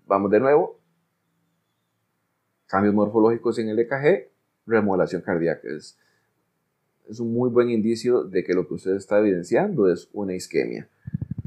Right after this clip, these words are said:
Si hablamos a nivel pulmonar, una causa bastante común es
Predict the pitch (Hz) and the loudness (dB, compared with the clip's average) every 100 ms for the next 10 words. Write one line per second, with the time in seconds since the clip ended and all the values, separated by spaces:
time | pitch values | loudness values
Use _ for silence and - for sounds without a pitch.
0 | - - _ - - - _ _ _ _ | -18 -20 _ -16 -16 -18 _ _ _ _
1 | - - - 120 113 107 113 131 147 143 | -20 -16 -6 2 6 6 6 4 0 -2
2 | 135 110 107 113 156 104 95 143 175 - | -4 0 0 2 0 0 2 2 0 -4
3 | _ _ _ _ _ 117 113 123 123 147 | _ _ _ _ _ -4 -2 2 2 4
4 | 117 101 101 110 131 - 92 117 143 156 | 2 2 -2 -2 -2 0 0 2 2 -2
5 | - _ _ _ _ _ _ _ _ _ | -12 _ _ _ _ _ _ _ _ _
6 | _ _ _ _ _ _ _ _ _ _ | _ _ _ _ _ _ _ _ _ _
7 | _ 87 98 107 110 - - | _ 0 4 4 2 -2 -12